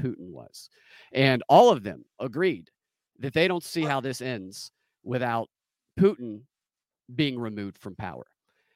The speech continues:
And I, I know we've talked about that before, but for the whole end game of all of this Great Reset, what is an off-ramp for Putin when he has been declared internationally as a war criminal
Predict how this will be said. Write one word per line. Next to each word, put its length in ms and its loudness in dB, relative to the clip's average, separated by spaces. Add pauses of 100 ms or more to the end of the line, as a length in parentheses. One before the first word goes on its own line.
(200)
And 560 -2 (200)
I, 200 -2
I 40 2
know 240 6
we've 160 6
talked 260 0
about 220 -2
that 200 -2
before, 520 -10 (560)
but 240 -2 (420)
for 160 0
the 100 0
whole 280 2
end 280 -4
game 280 -2
of 100 -10
all 220 0
of 100 -8
this 220 -12
Great 260 -6
Reset, 400 -8 (600)
what 240 2
is 120 -2
an 100 -2
off-ramp 560 -2
for 160 -12
Putin 540 -8 (160)
when 480 -6 (220)
he 200 -4
has 120 -2
been 160 -6
declared 480 -6
internationally 720 -6
as 100 -10
a 60 -8
war 260 -4
criminal 480 -14